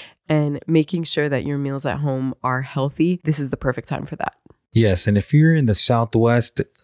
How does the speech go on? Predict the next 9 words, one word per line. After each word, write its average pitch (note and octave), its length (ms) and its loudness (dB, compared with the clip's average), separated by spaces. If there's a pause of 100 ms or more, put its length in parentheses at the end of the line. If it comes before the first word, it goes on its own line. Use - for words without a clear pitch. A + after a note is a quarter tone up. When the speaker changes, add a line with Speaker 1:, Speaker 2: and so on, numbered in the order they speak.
(120)
Speaker 2:
look A2 480 4
to A2+ 340 4
all A2+ 360 2
the A2 100 0
different G#2 640 0
tribes G2+ 440 0
that F2 360 0
actually G2 480 2
sell F#2 640 2